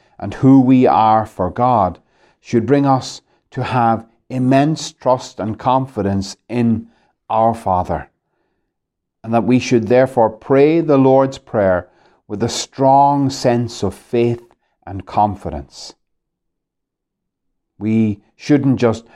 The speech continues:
babble it or rattle it off, but really invest faith and trust in the Lord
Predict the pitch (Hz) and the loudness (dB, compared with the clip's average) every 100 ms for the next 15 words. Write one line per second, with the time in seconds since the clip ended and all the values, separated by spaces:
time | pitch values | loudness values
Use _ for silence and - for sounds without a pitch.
0 | _ 90 98 113 120 117 110 98 90 90 | _ -8 0 2 2 2 0 2 0 0
1 | 95 110 117 117 104 101 117 123 95 - | 0 0 0 -2 0 2 2 0 -4 -10
2 | _ _ _ _ _ _ 101 113 104 _ | _ _ _ _ _ _ -2 -2 -4 _
3 | _ - 101 127 139 135 135 110 101 117 | _ -6 0 4 4 4 2 0 0 2
4 | 117 - - _ - 123 123 117 - _ | 0 -4 -14 _ -6 0 0 0 -8 _
5 | _ _ _ 98 101 - 127 120 - - | _ _ _ -12 -10 0 0 0 -8 -18
6 | _ _ _ _ - 120 113 95 - _ | _ _ _ _ -6 -2 -2 -4 -10 _
7 | _ _ _ - 101 104 107 107 104 | _ _ _ -6 0 2 4 2 0